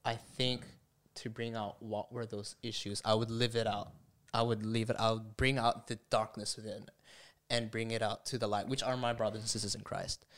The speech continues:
So, and I would see what they would, how they feel about the, you know, like, you're, as my brothers and sisters in Christ, like, what do you feel about it? Not just you personally, but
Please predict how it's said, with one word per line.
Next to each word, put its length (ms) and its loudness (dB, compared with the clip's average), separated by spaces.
So, 680 6
and 420 2
I 120 0
would 180 0
see 400 4
what 220 2
they 100 8
would, 120 8
how 220 0
they 120 4
feel 260 4
about 260 6
the, 80 -2
you 80 0
know, 380 2
like, 220 2
you're, 240 0
as 140 0
my 100 0
brothers 200 0
and 120 -6
sisters 140 -6
in 0 -
Christ, 320 -2
like, 180 -2
what 140 0
do 100 -2
you 100 0
feel 240 4
about 320 2
it? 160 -4
Not 100 10
just 160 6
you 100 4
personally, 580 4
but 360 4